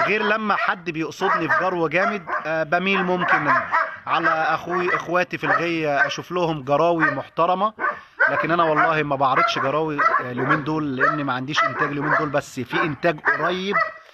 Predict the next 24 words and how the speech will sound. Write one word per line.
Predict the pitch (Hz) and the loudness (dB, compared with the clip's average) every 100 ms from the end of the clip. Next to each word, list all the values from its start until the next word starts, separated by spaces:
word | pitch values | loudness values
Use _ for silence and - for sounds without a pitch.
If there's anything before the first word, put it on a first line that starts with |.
| - - | -2 0
هيكسر | 135 - 170 - 147 | 0 0 0 2 0
الدنيا، | 131 127 120 - - 123 - - - 127 | 0 -2 0 0 -2 -10 -18 -20 -16 -12
إنتاج | 117 160 | -4 -4
من | 147 139 | -2 -2
هارلي | 135 151 143 | 0 0 0
وإنتاج | 139 - 147 | 0 0 -2
من | 143 135 | -2 -2
روني. | 151 170 185 - - - - | 0 0 2 0 0 -4 -6
اجهزوا، | 139 - 165 170 113 - - - - - - - | 0 2 0 -2 -4 -4 -4 -8 -10 -6 -4 -4
اجهزوا، | 120 143 170 165 185 - _ _ - _ - - | 0 0 0 -2 -6 -6 _ _ -20 _ -4 0
يعني | 123 120 131 | 2 2 0
كل | 127 - 196 170 | 0 0 2 0
الناس | 151 151 165 170 - - - - - | 0 0 2 2 0 -4 -6 -16 -10
اللي | 127 127 | -6 -2
بتفرخ | 170 170 - 170 151 | 0 0 0 -2 -2
تجهز، | - 165 151 170 - - - _ _ - - | -2 0 2 0 -2 -6 -10 _ _ -4 -2
عشان | - 147 | 0 2
هتشوف | 143 131 156 | 2 0 -2
حاجات | - 131 151 135 | -2 -4 -2 -4
هتمتع | - 147 151 139 131 | -2 -2 -2 0 0
عينيك | 160 139 640 | 0 0 0
بيها. | 147 147 190 - - - 679 698 - - 117 | 0 0 0 -2 -8 -2 -2 -2 -6 -12 -6
وجهزوا | 123 135 160 151 | 0 2 0 0
بجد | 117 147 | -4 -2